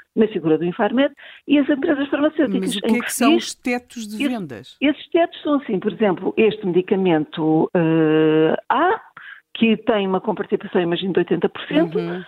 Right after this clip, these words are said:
Speaker 1: será efetivamente, portanto, vocês vão, vocês indústria, vão receber oitenta por cento deste valor e os outros vinte por cento são, são pagos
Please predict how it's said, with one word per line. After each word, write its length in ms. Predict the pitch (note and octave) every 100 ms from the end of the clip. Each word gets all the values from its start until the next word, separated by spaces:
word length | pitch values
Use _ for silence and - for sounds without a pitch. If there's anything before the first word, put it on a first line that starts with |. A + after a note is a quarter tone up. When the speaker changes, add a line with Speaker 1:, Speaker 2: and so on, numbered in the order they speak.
| - - -
Speaker 1:
será 300 | D4+ C4+ A3+
efetivamente, 680 | G3+ G#3+ G3 F#3+ G3 G#3 E3
portanto, 180 | D#3+ -
vocês 520 | E3 E3 G#3+ G3 D#3
vão, 180 | F#3 F3
vocês 260 | F#3 F3+ F3
indústria, 320 | F3+ F3 E3
vão 300 | D#3+ G3+ G3+
receber 720 | - - F3 G3 E3+ E3 - - -
oitenta 420 | F#3 F#3 E3+ -
por 120 | - -
cento 260 | F#3 D#3 D#3+
deste 260 | D#3 -
valor 340 | D#3+ E3 G#3+ F#3+
e 40 |
os 160 | D#3 C3+
outros 180 | E3 -
vinte 140 | F#3
por 100 | - -
cento 260 | E3 D3+
são, 200 | F3+ F#3
são 200 | - F3
pagos 260 | - F3+